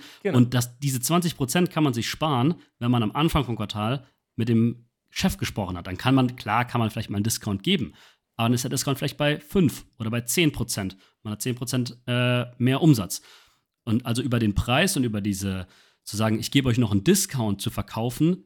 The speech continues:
Speaker 2: ist so ein bisschen aus Angst zu verkaufen, beziehungsweise dann Druck auf dem anderen auszuüben. Und das ist, das kann funktionieren, ja, aber ist kein nachhaltiges Vertriebsgeschäft. Ähm, ja, Punkt.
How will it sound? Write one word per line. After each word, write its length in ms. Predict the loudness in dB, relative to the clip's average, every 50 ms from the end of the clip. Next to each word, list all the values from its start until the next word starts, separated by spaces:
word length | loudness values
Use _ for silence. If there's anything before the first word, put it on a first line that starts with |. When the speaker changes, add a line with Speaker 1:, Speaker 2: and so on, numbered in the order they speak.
| _ -8
Speaker 2:
ist 160 | -8 -8 -8 -8 -6 0
so 100 | 2 2
ein 20 | 4
bisschen 160 | 4 2 0
aus 200 | -2 -2 0 4
Angst 300 | 6 6 6 4 2 -2
zu 100 | -4 -4
verkaufen, 680 | -4 -6 -14 -12 -10 -10 -8 -8 -2 0 0 0 -2 -4 _ _ _ _ _ -8
beziehungsweise 500 | -6 -2 2 2 2 2 2 0 -2 0
dann 160 | 0 -2 -2
Druck 320 | 0 -2 -2 -2 -2 -4
auf 120 | -6 -4 -2
dem 200 | -2 -2 0 2
anderen 420 | 4 4 4 4 2 -4 -8 _ _ -8
auszuüben. 440 | -8 -6 -6 -6 -8 -8 -8 -6 -6
Und 260 | -8 -8 -10 -6 -2
das 300 | -2 0 0 0 -2 -4
ist, 460 | -2 0 0 0 0 0 -2 -4 -6 -10 -20 -20 _ _ _ _ _ _ _ _ _ _ _ _ _ _ _ _ _ _ _ _ _ _ _ -8
das 220 | -6 -6 -6 -4
kann 240 | 2 4 4 4 4
funktionieren, 580 | 4 2 0 2 2 0 2 4 4 4 2 2
ja, 440 | 0 2 2 2 2 0 -2 -2 -4
aber 180 | -4 -4 -2
ist 160 | -2 -4 -6 -8
kein 440 | -8 -4 0 2 2 4 4 4 4
nachhaltiges 1120 | 4 4 2 0 -2 -4 -4 -4 -4 -2 -4 -6 -6 -4 -4 -4 -2 -4 -4 -6 -10 _ _ _ _ _ _
Vertriebsgeschäft. 1800 | -14 -14 -10 -4 -6 -4 -4 -4 -8 -8 -8 -10 _ _ _ _ _ _ _ _ _ _ -8 -6 -4 -2 0 0 0 0 -4 -10 -12 -12 -14 _ _ -8
Ähm, 560 | -6 -6 -2 -2 0 0 0 0 -2 -6 -14 _ _ _ -20 -20 -20 _ _ _ _ -8
ja, 120 | -8 -8 -8 _ _ _ -6
Punkt. 280 | -4 -4 -4 -6 -12